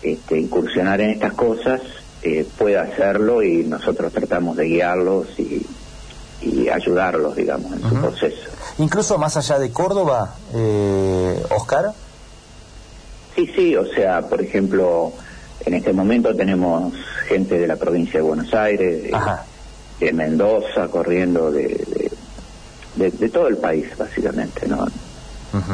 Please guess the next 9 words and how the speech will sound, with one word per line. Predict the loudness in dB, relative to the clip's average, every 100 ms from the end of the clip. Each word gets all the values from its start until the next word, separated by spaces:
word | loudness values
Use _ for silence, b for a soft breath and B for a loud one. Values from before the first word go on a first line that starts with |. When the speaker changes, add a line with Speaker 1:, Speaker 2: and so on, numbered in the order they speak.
| -2
Speaker 1:
Este, | -2 -4 -2 0 0 -4 -8 -16 -18 -4
porque | -2 2 2 2
es, | 0 -6 -6 -2
nosotros | 0 0 0 0 0
tenemos | 2 2 2 -2 -4
esa | -4 -2
política | 0 2 2 0 0 2
de | 2
apertura | 0 0 2 2 2 -2